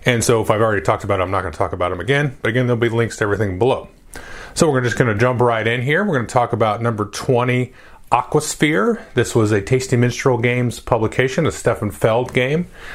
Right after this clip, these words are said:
I think this is only the second Stefan Feld game that we've seen on the list,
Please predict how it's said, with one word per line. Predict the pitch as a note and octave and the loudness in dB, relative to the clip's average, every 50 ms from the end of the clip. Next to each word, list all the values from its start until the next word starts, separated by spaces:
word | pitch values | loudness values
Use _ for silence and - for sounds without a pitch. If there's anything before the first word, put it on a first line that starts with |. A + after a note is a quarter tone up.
| - - | -4 2
I | |
think | - D3 F3 F3 | 2 2 2 2
this | - - | 2 2
is | F3 D3 E3+ | 4 4 4
only | D#3+ D#3 D3 | 4 4 4
the | B2+ B2 - | 2 2 0
second | - - D3+ - - B2+ | 2 0 0 0 0 -2
Stefan | A#2 - - D3+ C3 - - G#2+ | -4 0 0 0 0 2 0 -2
Feld | G2 - - C#3 C3 A#2+ G#2+ G2 F#2 F#2 F#2 G2 - - - - - - - - - - | -2 0 0 0 0 2 0 0 0 -2 -2 -6 -12 -16 -20 -20 -20 -20 -20 -18 -4 -2
game | - A#2+ A2+ A2 | 0 0 2 2
that | G#2+ G2 F2+ | 0 2 2
we've | G#2 G#2+ G2+ | 2 2 0
seen | - - C3+ A#2+ A2 | 0 0 0 2 2
on | G2+ F#2+ F#2 | 2 2 2
the | F#2 G2+ | 2 2
list, | B2 E3 G#3 G#3 C3+ A2 A2+ - - - | 4 4 4 2 2 0 -4 -6 -12 -16